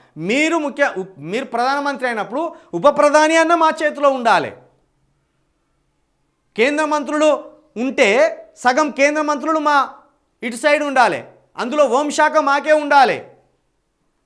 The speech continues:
ఈ పెద్ద మనుషుల ఒప్పందం రాసుకోరు. కానీ కనుర్రో పిల్లలను కనుర్రో అంటే దేశంలో జనాభా తక్కువైనట్టు. ఇప్పటికే నూట ముప్పై కోట్ల మంది జనాభా ఉండే, నూట ముప్పై కోట్ల జనాభాలో ఇరవై కోట్ల మందికి ఒక పూట భోజనం దొ-, దొరుకుతలేదట.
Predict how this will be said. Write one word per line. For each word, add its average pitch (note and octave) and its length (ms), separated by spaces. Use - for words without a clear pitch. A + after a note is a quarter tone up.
ఈ C4+ 140
పెద్ద D#4 220
మనుషుల D#4+ 300
ఒప్పందం D#4 300
రాసుకోరు. D4+ 440
కానీ C#4 280
కనుర్రో C#4 500
పిల్లలను C4 400
కనుర్రో C4 500
అంటే C4 200
దేశంలో A#3 380
జనాభా A3+ 340
తక్కువైనట్టు. A3 680
ఇప్పటికే C4+ 340
నూట C#4+ 200
ముప్పై C4+ 360
కోట్ల C4 260
మంది C4 380
జనాభా A#3 360
ఉండే, G#3 440
నూట C4 220
ముప్పై D4+ 320
కోట్ల D4 260
జనాభాలో B3+ 720
ఇరవై E4 260
కోట్ల E4 320
మందికి D4+ 300
ఒక E4+ 260
పూట F4+ 140
భోజనం E4+ 380
దొ-, C#4+ 200
దొరుకుతలేదట. B3+ 640